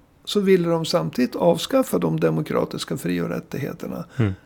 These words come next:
Speaker 1: hemma i Sverige. Och därför var de här rörelserna, K F M L,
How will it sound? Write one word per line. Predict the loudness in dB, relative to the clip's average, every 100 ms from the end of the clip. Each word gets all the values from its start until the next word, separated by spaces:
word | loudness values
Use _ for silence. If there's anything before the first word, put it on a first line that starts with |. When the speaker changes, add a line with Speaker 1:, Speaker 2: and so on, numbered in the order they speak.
| _
Speaker 1:
hemma | 2 4 4 2 2 0
i | -2
Sverige. | -2 -6 -10 -20 -20 _ _ -20 -20 -20 -18 -16 -16 -18 -20 0
Och | 4
därför | 8 8 8 6
var | 6 8 6
de | 6
här | 4 4 4 0 -10 _
rörelserna, | 6 8 6 4 -4 -4 -4 -4 -4
K | 0 2
F | 2
M | 2 2 2
L, | 4 4